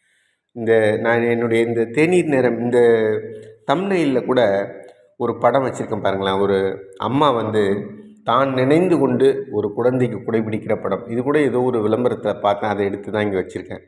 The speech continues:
இந்த அன்பு தான், இந்த கேரிங், இதுதான் தேவைப்படுது. பசிக்கலன்னு சொல்றவங்களுக்கு சாப்பாடு தேவைப்படலைங்க, அன்பு தான் தேவைப்படுது.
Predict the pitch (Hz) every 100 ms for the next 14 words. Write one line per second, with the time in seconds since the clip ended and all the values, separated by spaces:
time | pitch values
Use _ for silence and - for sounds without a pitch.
0 | _ _ _ _ 147 147 135 156 214 202
1 | 151 117 - 120 127 117 - 151 170 175
2 | 127 - 120 131 135 143 143 117 117 101
3 | 95 92 - - _ _ _ _ _ _
4 | _ - _ _ 160 156 226 - 214 208
5 | 220 214 165 160 151 135 135 139 113 110
6 | - - - - - - - - - 147
7 | 180 202 156 - 131 123 127 117 107 107
8 | 101 92 90 - _ _ _ _ _ -
9 | 107 127 131 113 123 107 92 87 87 85